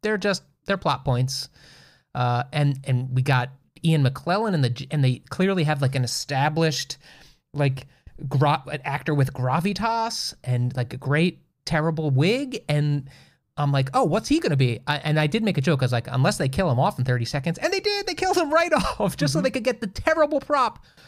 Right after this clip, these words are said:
Speaker 1: Oh, it just, it just swung and missed at every turn for me. So, Keith, I am, what did I rank last week?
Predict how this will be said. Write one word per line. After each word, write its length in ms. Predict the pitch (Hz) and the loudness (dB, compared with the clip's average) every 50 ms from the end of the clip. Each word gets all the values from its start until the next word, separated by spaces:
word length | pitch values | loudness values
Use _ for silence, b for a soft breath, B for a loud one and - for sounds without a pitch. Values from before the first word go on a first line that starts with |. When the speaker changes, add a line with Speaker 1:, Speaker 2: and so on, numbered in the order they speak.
| B B B B B - | B B B B B 0
Speaker 1:
Oh, 260 | - 185 170 147 135 | 2 4 4 6 6
it 80 | 135 | 4
just, 360 | 135 143 196 190 180 - - b b b b b b _ _ _ _ _ _ _ _ _ _ _ _ _ _ _ _ _ - - - - - | 4 4 2 0 0 -4 -8 b b b b b b _ _ _ _ _ _ _ _ _ _ _ _ _ _ _ _ _ -20 -20 -12 -2 -2
it 120 | 175 180 - | 0 0 2
just 160 | 202 180 - | 0 -2 0
swung 260 | - 147 147 147 147 | 0 2 2 4 4
and 120 | 139 127 123 | 4 4 4
missed 340 | 127 127 120 - - - - | 4 2 2 0 -6 -6 -4
at 140 | - 135 135 - | -4 -4 -2 -2
every 180 | 131 127 127 120 | 0 0 0 0
turn 280 | - - 123 117 120 117 | 0 0 -2 0 -2 -2
for 160 | - 120 113 | -4 -6 -6
me. 180 | 110 113 113 | -6 -6 -8
So, 320 | - - - - 262 240 196 | -8 -4 -2 0 0 0 0
Keith, 380 | - 143 120 113 110 - - - - _ _ _ _ _ _ _ _ _ _ _ _ _ _ _ _ _ _ _ - | 0 -2 -2 -2 -2 -6 -10 -18 -20 _ _ _ _ _ _ _ _ _ _ _ _ _ _ _ _ _ _ _ -2
I 180 | 156 180 220 262 | -2 0 0 0
am, 180 | 294 285 - - _ - | -2 -4 -6 -10 _ -2
what 200 | 170 220 277 - | 0 0 0 0
did 100 | 349 370 | -2 -2
I 80 | 330 269 | -2 0
rank 320 | 185 170 160 156 151 131 131 | 0 0 0 0 -2 -2 -4
last 320 | 123 117 110 - - - | -4 -4 -4 -6 -8 -10
week? 320 | 123 120 123 135 - - | -12 -12 -12 -14 -16 -20